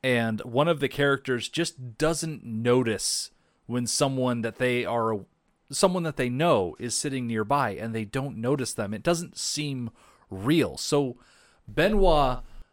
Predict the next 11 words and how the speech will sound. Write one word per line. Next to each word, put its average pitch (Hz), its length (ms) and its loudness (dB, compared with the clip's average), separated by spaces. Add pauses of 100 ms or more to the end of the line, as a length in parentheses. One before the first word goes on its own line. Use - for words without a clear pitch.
(260)
lazily 147 760 0
wandering 135 640 0
around 113 640 0
and 113 240 -2
happening 135 800 -2
to 117 160 -4
look 113 320 -2
over 113 460 0
in 110 240 -4
Marta's 107 360 0
direction 104 640 -6